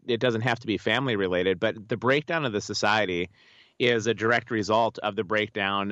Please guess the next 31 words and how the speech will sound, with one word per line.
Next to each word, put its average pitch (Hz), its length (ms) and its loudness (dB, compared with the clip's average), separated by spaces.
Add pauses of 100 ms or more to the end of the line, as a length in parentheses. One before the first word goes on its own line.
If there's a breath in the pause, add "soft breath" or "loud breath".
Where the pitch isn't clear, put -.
of 101 300 0
the 107 80 -2
shepherds, 82 540 -2
that, 117 200 0
that, 117 220 -4
that 123 160 0
the 117 80 2
stewards, 120 580 0
the 117 100 -2
male 123 320 2
and 113 120 -4
the 101 40 -4
female 107 560 0
of 98 140 0
the 98 80 -2
future, 104 480 -2
that 90 180 -4
they 127 140 4
have 143 140 2
been 104 160 -4
fractured, 101 760 -4 (300 soft breath)
starting 123 460 2
with 113 100 0
divorce 107 400 0
culture 107 400 -2
in 104 80 -2
the 101 60 -6
nineteen 101 340 -2
seventies, 98 560 0
and 110 260 0
then 110 280 0